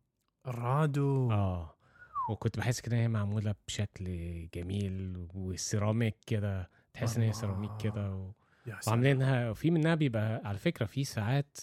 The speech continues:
Speaker 2: يعني أنا ما كنتش أتخيل، بس،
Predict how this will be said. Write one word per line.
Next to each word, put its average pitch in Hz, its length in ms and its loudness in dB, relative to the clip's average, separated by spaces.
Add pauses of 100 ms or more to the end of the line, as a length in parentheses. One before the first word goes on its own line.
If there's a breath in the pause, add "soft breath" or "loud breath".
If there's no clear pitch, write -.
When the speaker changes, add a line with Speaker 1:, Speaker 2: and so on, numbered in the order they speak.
(180)
Speaker 2:
يعني 90 380 -4
أنا - 540 -8
ما 98 60 2
كنتش - 200 -4
أتخيل، 131 560 2 (640 soft breath)
بس، 110 300 2